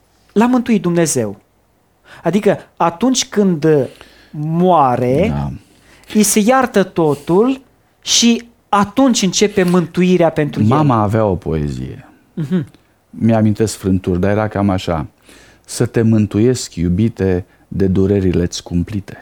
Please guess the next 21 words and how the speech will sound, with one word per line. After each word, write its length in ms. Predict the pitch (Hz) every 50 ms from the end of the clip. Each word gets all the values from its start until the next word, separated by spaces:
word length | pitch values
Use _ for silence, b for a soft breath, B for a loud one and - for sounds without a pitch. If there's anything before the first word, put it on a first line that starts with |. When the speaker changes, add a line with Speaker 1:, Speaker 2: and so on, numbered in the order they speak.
| - _ _ _
Speaker 1:
Ah, 100 | - 208
ah, 340 | 208 196 202 185 143 - 110
Speaker 2:
Bine 240 | 117 139 143 131 117
Speaker 1:
ah. 60 | 110 98
Speaker 2:
vorba, 440 | 92 110 120 110 101 92 92 87 90
a 40 | 90
nu 160 | 92 104 110
sfârși, 680 | 98 - - - 78 73 80 - - - 120 127 110 - b b b b b b _
la 340 | 123 123 123 113 101 - - _
pământ 460 | - 101 98 104 120 117 107 98 -
îl 100 | 85 87
și 160 | - - 101
trânti, 640 | 92 - - 85 87 85 - - 117 120 113 104 101 b b b b b b b
și 200 | - - - 110
durerea-i 460 | 98 101 101 107 127 131 127 117 107
cea 160 | - - 104
cumplită, 420 | - - 95 92 95 123 120 117
i-o 160 | 104 104 104 101
alină 260 | 98 95 98 104 113
într-o 240 | 117 110 - 107 90
clipită." 480 | - 107 98 - 87 - - - -